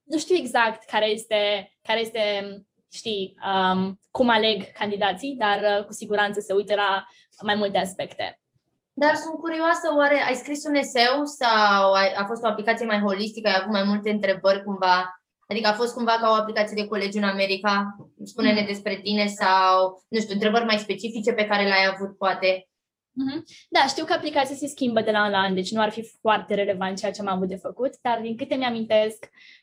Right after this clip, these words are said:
Speaker 1: am avut de vorbit despre mine, parcă despre pasiunile mele, um, de ce aș fi un candidat potrivit pentru U W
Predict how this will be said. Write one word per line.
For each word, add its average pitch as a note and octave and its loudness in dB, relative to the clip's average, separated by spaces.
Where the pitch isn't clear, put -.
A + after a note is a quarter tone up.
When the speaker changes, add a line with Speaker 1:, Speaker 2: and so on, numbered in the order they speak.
Speaker 1:
am A#3 -2
avut A3+ 2
de G#3+ 6
vorbit A3 0
despre A3+ -4
mine, G3+ 0
parcă A3+ 0
despre A3+ -2
pasiunile G#3 0
mele, G3+ 2
um, F#3+ 0
de A#3 -2
ce A#3+ -4
aș A#3 0
fi A#3 -6
un A3 0
candidat G#3 0
potrivit G3+ -4
pentru F#3+ -4
U F#3+ 0
W F#3+ -2